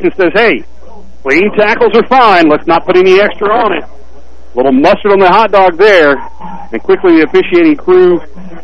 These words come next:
in the face of Rudolph to let him know. Your backers, as we said, Connor Chapman, Hunter Jameson, Connor Wise, and Jacob Morton for the Cougars.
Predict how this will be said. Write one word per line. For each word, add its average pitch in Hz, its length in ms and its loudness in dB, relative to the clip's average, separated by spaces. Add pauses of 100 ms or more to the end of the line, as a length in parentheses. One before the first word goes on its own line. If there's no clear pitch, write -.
in 175 140 -6
the - 100 -8
face 190 220 -4
of 139 80 -2
Rudolph 165 380 4
to 156 60 0
let 147 140 2
him 147 140 4
know. 139 200 4
Your 143 200 -2
backers, 160 500 0
as 151 160 0
we 151 120 0 (100)
said, 143 340 2 (440)
Connor 180 260 0 (100)
Chapman, 185 380 2
Hunter 185 240 2
Jameson, 185 420 0
Connor 180 320 2
Wise, 175 320 4
and 139 220 -12
Jacob - 260 -6
Morton - 380 -4
for - 140 -2
the 131 60 -2
Cougars. 160 360 -2